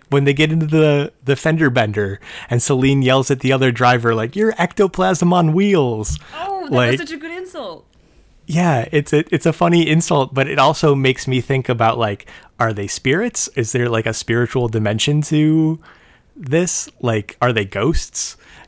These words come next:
Speaker 1: And
Speaker 2: Well, if they're all ghosts, she would be, uh, insulting herself too, wouldn't she?
Speaker 1: Well, yeah, but, I mean, there's a difference between being ghost and being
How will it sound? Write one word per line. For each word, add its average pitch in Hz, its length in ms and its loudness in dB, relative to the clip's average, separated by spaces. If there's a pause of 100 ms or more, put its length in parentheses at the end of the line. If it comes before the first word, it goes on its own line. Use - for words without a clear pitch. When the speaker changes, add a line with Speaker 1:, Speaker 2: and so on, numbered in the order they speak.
(120)
Speaker 1:
And 110 500 -4
Speaker 2:
Well, 277 160 -10
if 269 160 -10
they're 285 160 -2
all 320 160 -6
ghosts, 247 420 -10
she 262 200 -12
would 247 180 -10
be, 214 480 -12
uh, - 40 -12 (420)
insulting 226 480 -12
herself 214 480 -14
too, 294 240 -12
wouldn't 233 320 -18
she? - 260 -20 (320)
Speaker 1:
Well, 185 300 -4 (640)
yeah, 190 300 -2
but, 135 340 -2 (1040)
I 139 100 -4
mean, 127 380 -4 (800)
there's 151 160 -2
a 127 80 -4
difference 131 300 -6
between 117 340 -10
being 107 260 -6
ghost 110 380 -6
and 107 100 -10
being 104 220 -8